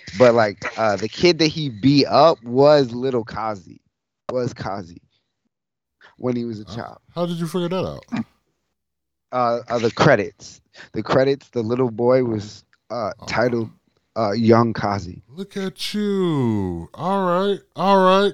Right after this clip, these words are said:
Speaker 2: 'Cause I, I didn't look at the credits that tough. I, I usually kinda, unless I have a reason to,
Speaker 1: Uh.
Speaker 2: I, I don't pay attention to the credits. So, all right. Good job on that little piece.
Speaker 1: Yeah.
Speaker 2: Um,
Speaker 1: <laughs> Well,
Speaker 2: so
Speaker 1: hey, hey, I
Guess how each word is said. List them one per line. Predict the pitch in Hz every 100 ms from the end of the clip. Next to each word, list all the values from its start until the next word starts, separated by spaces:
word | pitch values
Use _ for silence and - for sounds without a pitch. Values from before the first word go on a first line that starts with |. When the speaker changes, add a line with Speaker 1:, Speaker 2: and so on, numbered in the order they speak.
| -
Speaker 2:
'Cause | 160
I, | 165 170 113 143
I |
didn't | 147 170 165
look | 185 170
at | 156
the | 139
credits | 139 123 110
that | 101 98 -
tough. | 95 87
I, | 92 101 98
I |
usually | 104 113 110 110
kinda, | 104 117 104 101
unless | 98 107 -
I | 117 110
have | 113 101
a | 95
reason | 107 110 101 104
to, | - 104 98 92
Speaker 1:
Uh. | 135 _ _ _ _
Speaker 2:
I, | 87
I | 92 90
don't | 98 90
pay | 95
attention | 80 95 82
to | 87
the |
credits. | - 95 73 -
So, | 85 78
all | 104 170
right. | 160
Good | 180 175
job | 170 139
on | 131
that | 120
little | 110
piece. | - 90 80 - _ - - _
Speaker 1:
Yeah. | 131 147 117 107
Speaker 2:
Um, | 151 - 143 147 -
Speaker 1:
<laughs> | - - - -
Well, | 151
Speaker 2:
so | 151 -
Speaker 1:
hey, | 156 127
hey, | 151
I | 139